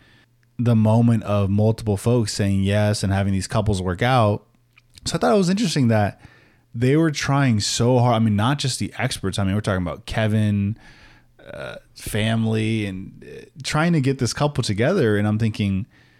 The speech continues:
yeah, that's great. Sure, the couple to work out. But for folks attached to this show,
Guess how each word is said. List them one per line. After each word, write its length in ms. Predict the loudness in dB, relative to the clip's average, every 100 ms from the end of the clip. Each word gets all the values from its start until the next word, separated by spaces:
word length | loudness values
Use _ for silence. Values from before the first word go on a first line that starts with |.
| _ _ _
yeah, 220 | 0 2 2
that's 220 | 0 -2
great. 320 | 0 0 0
Sure, 200 | 0 0
the 80 | 0
couple 280 | -2 -2 -2
to 60 |
work 220 | -2 -2 0
out. 220 | 0 0
But 140 | -2
for 320 | 0 0 -2 _ -10
folks 440 | 0 0 0 -6 -6
attached 480 | -8 -6 -4 -4 -2
to 60 | -2
this 160 | -2
show, 600 | -2 0 2 4 2 0